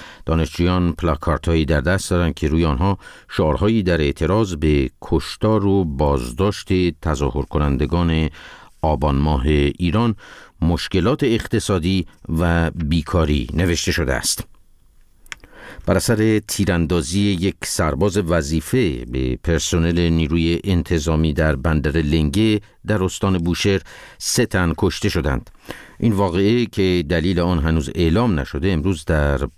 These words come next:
پاسگاه دریابانی برکه سفلین رخ داده است. به گزارش خبرگزاری‌های داخلی، فرد ضارب در بازداشت به سر می‌برد. هویت ضارب و کشته شدگان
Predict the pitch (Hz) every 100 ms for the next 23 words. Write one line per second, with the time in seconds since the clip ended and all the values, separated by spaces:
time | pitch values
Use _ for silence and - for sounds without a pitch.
0 | - - 71 - - 107 107 82 92 90
1 | 78 73 65 64 73 67 71 78 90 73
2 | 76 60 - 69 71 - 90 78 - 80
3 | 90 57 - - - - - 69 67 62
4 | - 64 64 55 - - 90 80 87 -
5 | 80 78 69 76 73 71 73 76 82 78
6 | 87 76 - 87 104 - 78 69 67 67
7 | 85 90 123 - - - - - - 82
8 | 92 87 82 67 76 80 76 65 60 85
9 | 69 - 85 80 71 69 69 64 - -
10 | - - 76 78 87 113 87 90 95 85
11 | - 85 90 - - 90 - 80 73 67
12 | 73 98 87